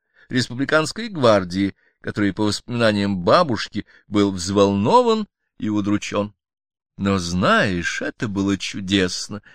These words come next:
воскликнула она, завершая эту историю. "Сидеть в ложе и наблюдать, как все бинокли отворачиваются от сцены и устремляются на нас".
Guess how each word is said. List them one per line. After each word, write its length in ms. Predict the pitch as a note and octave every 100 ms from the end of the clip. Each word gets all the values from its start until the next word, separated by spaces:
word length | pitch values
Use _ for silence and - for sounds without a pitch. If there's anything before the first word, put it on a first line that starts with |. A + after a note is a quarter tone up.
| _
воскликнула 800 | G2+ G#2 - G#2 G#2 - F#2 F#2+
она, 260 | F#2 B2 A2+
завершая 600 | F#2 F2+ - G#2+ G2+ F#2
эту 220 | F#2+ F#2+
историю. 500 | F2+ - G2+ F#2 F2+ _ _
"Сидеть 600 | - - A#2 E3 F3+ -
в 120 | F#2
ложе 560 | F#2+ A2+ G3+ B2 F2 E2+ - _
и 160 | - G#2
наблюдать, 600 | A2 G#2+ A#2 A2+ D#3+ -
как 240 | B2 B2
все 360 | - - - D#4
бинокли 600 | B3+ A#3+ G3+ D3+ - G#2+
отворачиваются 1040 | G#2+ G2+ G#2 A#2 - - G#3+ G#3 - F#3
от 80 | F3
сцены 680 | - - - - A#2 G#2 G2 _ _
и 80 | G2
устремляются 1040 | F#2+ - - F#2+ F#2 G#2+ A2 E2 - D2 C3
на 140 | - G2
нас". 360 | F2+ - -